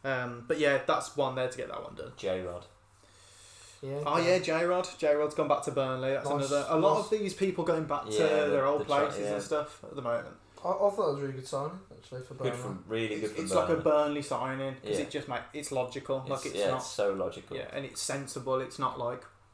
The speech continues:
Speaker 3: Homegrown,
Speaker 1: wasting money.
Speaker 2: 'Cause, like,
Speaker 3: decent
Speaker 2: he's,
Speaker 3: player.
Speaker 2: yeah, he's technical,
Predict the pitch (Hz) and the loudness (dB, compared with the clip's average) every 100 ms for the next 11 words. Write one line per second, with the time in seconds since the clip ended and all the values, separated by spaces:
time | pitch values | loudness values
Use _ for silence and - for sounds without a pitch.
0 | _ - 151 143 117 123 120 120 120 120 | _ -10 -6 -2 0 0 0 -4 -6 -10
1 | - - 123 120 117 139 123 120 117 117 | -14 -10 0 2 2 -2 0 0 0 -4
2 | 117 - 104 65 - 123 113 - - 127 | -8 -4 -2 -2 -4 -6 -6 -10 -2 -2
3 | - 107 - - - | -2 -8 -8 -8 -10